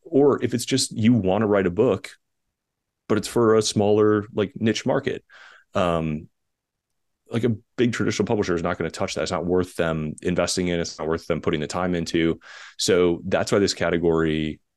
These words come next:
kind of got started. Um, and Tucker Max founded Scribe Publishing, like,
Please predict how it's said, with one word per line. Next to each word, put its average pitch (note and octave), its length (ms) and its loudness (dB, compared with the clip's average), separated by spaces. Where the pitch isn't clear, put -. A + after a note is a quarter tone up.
kind F2 140 -8
of D#2 60 -6
got D2+ 220 -6
started. - 580 -6
Um, D#2 420 -2
and F2+ 80 -6
Tucker G#2 220 -2
Max F2+ 300 -2
founded D#2+ 360 -2
Scribe D#2 300 -2
Publishing, D#2 440 -4
like, D2 280 -6